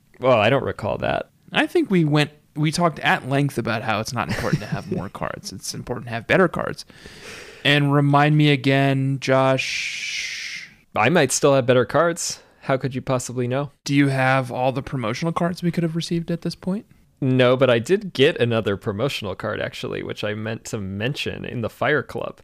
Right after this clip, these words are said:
Speaker 2: Oh, yeah, I got one in the Fire Club, too.
Speaker 1: There's this guy in the Fire Club who screams about how he needs energy, he loves energy, and he must have as much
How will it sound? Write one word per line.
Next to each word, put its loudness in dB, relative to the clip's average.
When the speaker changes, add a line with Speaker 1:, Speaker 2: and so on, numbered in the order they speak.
Speaker 2:
Oh, 6
yeah, 4
I 2
got 4
one 4
in 0
the -2
Fire -2
Club, -6
too. 0
Speaker 1:
There's 4
this 4
guy 4
in 4
the 4
Fire 2
Club 2
who 4
screams 4
about 4
how 4
he -2
needs 4
energy, -4
he -4
loves 2
energy, 2
and 2
he 2
must 4
have 6
as 6
much 4